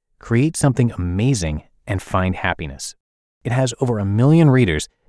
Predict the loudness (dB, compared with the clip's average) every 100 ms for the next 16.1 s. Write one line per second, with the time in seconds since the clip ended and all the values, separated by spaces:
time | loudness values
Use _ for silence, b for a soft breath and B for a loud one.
0 | -4 -2 2 4 4 4 2 0 -2 -6
1 | 0 0 -2 0 0 2 2 0 2 4
2 | 4 2 -6 -2 -2 2 2 2 0 -4
3 | -8 _ _ _ _ 0 0 4 4 4
4 | 4 4 4 4 2 -2 -4 -6 -10 -2
5 | -2 0 -2 2 2 2 2 2 4 2
6 | 2 2 0 -4 -4 -4 -4 -4 0 2
7 | 4 2 0 0 2 2 2 2 2 4
8 | 2 -2 -6 -4 -4 -2 -4 -4 -4 -4
9 | -2 -4 -2 -2 -2 -2 -4 -4 -2 2
10 | 2 2 0 -4 -4 2 2 2 -8 -12
11 | _ _ _ _ -4 -2 0 2 2 4
12 | 2 2 -6 -4 -4 -4 -4 -8 -4 -4
13 | 0 0 0 -2 -4 -2 0 0 0 0
14 | 0 0 2 4 4 2 0 -2 -4 -6
15 | -2 0 0 0 -2 0 2 4 2 0